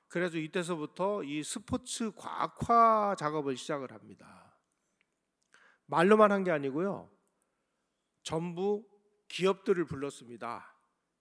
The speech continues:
그래서 기업별로 종목을 하나씩 떼줬어요.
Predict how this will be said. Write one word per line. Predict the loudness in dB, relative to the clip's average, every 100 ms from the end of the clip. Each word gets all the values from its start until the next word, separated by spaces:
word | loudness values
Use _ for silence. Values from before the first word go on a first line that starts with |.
| _
그래서 | -10 -6 -6
기업별로 | 0 2 2 2 2 4 2 0 -2 -6 _ _ _
종목을 | -4 0 2 2 0 0
하나씩 | -4 -4 -6
떼줬어요. | -4 -2 -4 -6 -10 -12 -14